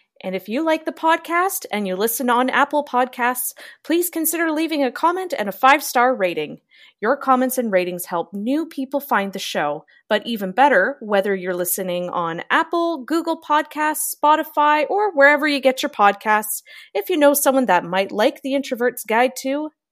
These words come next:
tell them about it. Some of our favorite podcasts became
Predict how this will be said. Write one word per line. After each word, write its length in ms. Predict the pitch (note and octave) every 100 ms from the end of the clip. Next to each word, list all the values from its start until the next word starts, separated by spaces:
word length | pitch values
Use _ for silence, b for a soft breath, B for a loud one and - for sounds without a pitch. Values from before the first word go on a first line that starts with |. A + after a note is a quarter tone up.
| _ -
tell 260 | - A3+
them 140 | G3+ F#3
about 300 | F3 D3 D3
it. 160 | - _ B B -
Some 180 | G3+
of 120 | F#3+ -
our 180 | A3+
favorite 340 | C4+ D4 C4+ C4+
podcasts 640 | A3+ G#3+ - A3 G#3 -
became 380 | G3 F3 F3+ F3